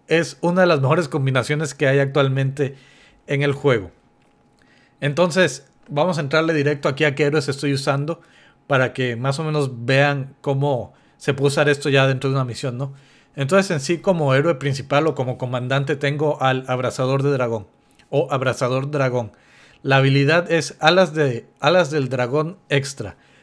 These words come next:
Aumenta el alcance de corte de dragón a tres cuadros, el ancho a dos cuadros y el daño un veinticinco por ciento. Y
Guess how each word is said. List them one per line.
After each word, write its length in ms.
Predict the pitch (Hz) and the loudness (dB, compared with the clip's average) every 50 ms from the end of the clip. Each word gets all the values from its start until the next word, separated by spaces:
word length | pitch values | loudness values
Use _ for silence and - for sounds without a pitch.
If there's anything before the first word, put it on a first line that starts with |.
| _ _ | _ _
Aumenta 380 | - 131 139 170 190 190 202 202 | -6 -2 0 0 0 4 6 6
el 60 | 180 | 6
alcance 520 | 165 139 135 143 151 160 151 - - 180 160 | 4 2 0 -2 -2 -2 -2 -4 -4 -4 -4
de 240 | 135 131 139 131 | -2 -2 -4 -2
corte 300 | 139 160 175 180 170 202 | 2 2 0 2 2 2
de 80 | 180 170 | 2 2
dragón 420 | 156 139 131 127 139 147 160 - - | 4 2 2 4 2 0 0 -2 -4
a 140 | - 131 131 | -4 -4 -4
tres 220 | 135 147 151 143 | 0 -2 -2 -2
cuadros, 520 | 139 - 151 135 131 135 135 151 139 - _ _ _ _ _ _ _ _ | -2 -2 0 0 2 2 0 -2 -4 -6 _ _ _ _ _ _ _ _
el 140 | _ 135 135 | _ 0 0
ancho 400 | 151 170 185 - - 196 190 190 - | 2 0 0 -2 -2 -2 -2 -2 -2
a 80 | - 135 | 0 0
dos 240 | 131 139 156 139 | 2 2 0 -2
cuadros 540 | - - 160 147 139 143 143 160 147 - - _ | -4 0 2 4 4 4 2 0 -4 -6 -10 _
y 120 | - 139 | -4 -2
el 160 | 131 131 127 120 | 0 0 0 0
daño 440 | 143 147 160 165 175 185 190 190 - _ _ _ | 0 0 0 -2 -4 -4 -4 -6 -8 _ _ _
un 300 | - 151 160 165 175 175 | -8 -6 -6 -6 -6 -2
veinticinco 840 | 151 151 135 123 - 117 - - - 147 151 143 135 - 156 143 139 - - _ _ _ _ _ _ _ _ | 0 0 0 -2 -6 -10 -10 -8 -8 -6 -8 -6 -4 -2 -4 -4 -4 -10 -20 _ _ _ _ _ _ _ _
por 180 | _ 147 139 135 | _ 0 0 0
ciento. 500 | - - 156 139 123 113 101 - - - _ _ _ _ _ _ _ _ _ _ _ _ _ _ _ _ _ _ _ _ _ _ _ | 0 0 0 0 0 -2 -6 -12 -18 -20 _ _ _ _ _ _ _ _ _ _ _ _ _ _ _ _ _ _ _ _ _ _ _
Y 460 | 170 170 160 151 143 131 131 135 | -4 -2 0 0 0 0 -2 -4